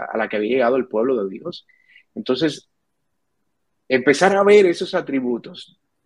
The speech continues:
en cada pasaje de las Escrituras es algo que nosotros debemos empezar a hacer. Y si alguien que oye es un predicador regular en su iglesia,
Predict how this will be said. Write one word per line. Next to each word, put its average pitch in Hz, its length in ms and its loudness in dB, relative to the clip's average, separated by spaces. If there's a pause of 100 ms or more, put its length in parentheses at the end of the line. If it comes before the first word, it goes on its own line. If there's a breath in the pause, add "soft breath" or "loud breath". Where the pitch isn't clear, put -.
(120)
en 110 180 -10
cada 175 380 -4
pasaje 156 400 -4
de 135 80 -2
las 120 160 -4
Escrituras 131 680 -4 (540)
es 127 240 -2
algo 151 260 2
que 143 120 0
nosotros 127 500 -2
debemos 135 380 0
empezar 123 540 -4
a 107 140 0
hacer. 98 400 -8 (440)
Y 107 100 -10
si 104 480 -6
alguien 131 300 -2
que 135 120 0
oye 135 280 4
es - 160 -8
un 127 120 -4
predicador 113 560 -2
regular 117 540 0 (380)
en 117 100 -6
su - 160 -8
iglesia, 135 560 -2